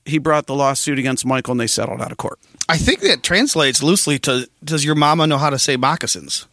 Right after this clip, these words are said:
Speaker 1: Wow.
Speaker 2: Uh, fun fact. Put a
Speaker 1: The
Speaker 2: pin
Speaker 1: answer
Speaker 2: in
Speaker 1: is,
Speaker 2: that
Speaker 1: the
Speaker 2: as
Speaker 1: answer
Speaker 2: well.
Speaker 1: is yes.
Speaker 2: Yeah. Okay. Uh, so that's track one. So
Speaker 1: Yep.
Speaker 2: to me, it's like, all right, they've established an interesting tone.
Speaker 1: Yep.
Speaker 2: Again, going back to Asia, they've established that this is gonna be very clean, pristine recording with lots of space,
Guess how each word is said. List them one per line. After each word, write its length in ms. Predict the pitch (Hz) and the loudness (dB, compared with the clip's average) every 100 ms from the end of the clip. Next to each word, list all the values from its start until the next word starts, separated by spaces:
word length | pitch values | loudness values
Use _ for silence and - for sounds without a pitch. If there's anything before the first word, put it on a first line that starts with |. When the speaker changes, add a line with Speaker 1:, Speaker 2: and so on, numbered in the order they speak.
| - | -4
Speaker 1:
Wow. 260 | 156 160 - - _ _ 123 | -2 -2 -4 -18 _ _ -2
Speaker 2:
Uh, 260 | 117 110 | 0 0
fun 340 | 107 - 175 185 | -4 -4 0 2
fact. 320 | 196 127 - | 2 0 2
Put 100 | 180 | 4
a 40 | |
Speaker 1:
The 60 | 165 | 4
Speaker 2:
pin 80 | 170 | 4
Speaker 1:
answer 140 | 143 | 4
Speaker 2:
in 40 | 143 | 2
Speaker 1:
is, 40 | |
Speaker 2:
that 80 | 123 | 0
Speaker 1:
the 80 | 160 | 0
Speaker 2:
as 40 | 180 | 0
Speaker 1:
answer 140 | - | 0
Speaker 2:
well. 40 | 147 | -2
Speaker 1:
is 100 | 127 | -2
yes. 400 | 127 117 - - | -4 -4 -4 -2
Speaker 2:
Yeah. 160 | 113 - | -4 -4
Okay. 460 | 131 - 220 202 120 - - - - | -6 -2 2 2 0 -8 -20 -18 0
Uh, 120 | 180 | 2
so 140 | 180 196 | 2 2
that's 160 | 339 - | 2 2
track 300 | 302 240 - | 0 0 0
one. 260 | 220 131 | 0 0
So 160 | - 170 | 0 2
Speaker 1:
Yep. 80 | 156 | 2
Speaker 2:
to 100 | 185 | 2
me, 220 | 247 254 | 4 4
it's 140 | 165 | 2
like, 300 | 151 131 127 | 0 0 0
all 60 | 160 | 0
right, 160 | 147 127 | 0 0
they've 240 | 175 214 220 | -4 -4 -6
established 400 | - - 175 165 | -2 0 2 0
an 80 | 147 | -2
interesting 440 | 160 156 160 - 131 | -6 -6 -6 -6 -4
tone. 380 | - 117 110 110 - | -2 -2 -2 -6 -4
Speaker 1:
Yep. 160 | 127 139 - | -2 -2 -4
Speaker 2:
Again, 260 | 131 135 | -2 0
going 180 | 139 170 | 2 4
back 140 | 185 185 | 4 0
to 160 | 214 | 2
Asia, 220 | 160 151 | 2 2
they've 140 | 139 127 | 0 0
established 480 | 120 143 151 147 139 | 0 2 2 0 -6
that 120 | - | -6
this 160 | 131 | -6
is 60 | 117 | -6
gonna 160 | 120 107 | -4 -6
be 80 | |
very 240 | 104 113 123 | -4 -4 -4
clean, 580 | - 147 147 107 107 120 _ - | -4 -2 0 0 -4 -8 _ -10
pristine 420 | - 123 - 160 | -4 -2 0 2
recording 520 | 175 - 147 131 131 | 0 0 0 2 0
with 120 | 113 95 | -4 -2
lots 300 | 104 139 196 | -2 -2 -2
of 60 | |
space, 580 | - - 156 143 135 - | -2 0 2 2 0 -4